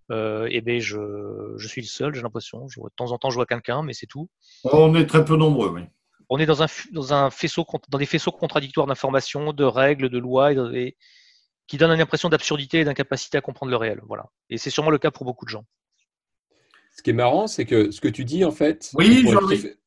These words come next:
Speaker 3: on pourrait tout à fait le plaquer sur la construction de l'Union européenne. <laughs> C'est-à-dire
Speaker 1: Ouais.
Speaker 3: vraiment, on n'y comprend rien,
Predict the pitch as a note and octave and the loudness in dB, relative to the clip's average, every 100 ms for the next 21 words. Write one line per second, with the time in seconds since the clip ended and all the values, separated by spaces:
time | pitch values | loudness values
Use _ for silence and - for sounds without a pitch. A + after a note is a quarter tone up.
0 | _ - A2 C3+ C3 D#3+ D#3 D#3 D#3 D3+ | _ -4 0 0 2 4 4 6 6 4
1 | G3 C#3 A#2 - D3+ D#3 - E3+ D3 C3+ | 0 0 -2 -4 -4 -4 4 6 6 4
2 | C3 B2 C3+ C#3+ A2 - G#2+ - A2 - | 0 0 0 2 2 0 -4 -4 -6 -4
3 | - A#2 - C3+ - - F3 D3+ _ - | -8 -6 -6 -8 -8 -10 -8 -10 _ -6
4 | C#4+ B3+ - F#3 F3 E3 F3+ G#3 B3+ C#4 | -4 -4 4 6 8 8 6 4 -2 -4
5 | D4 G#3+ D3 F3 G3+ F3+ E3 D#3 D#3+ F3 | -4 6 8 10 8 6 6 8 8 8
6 | G3 - | 6 2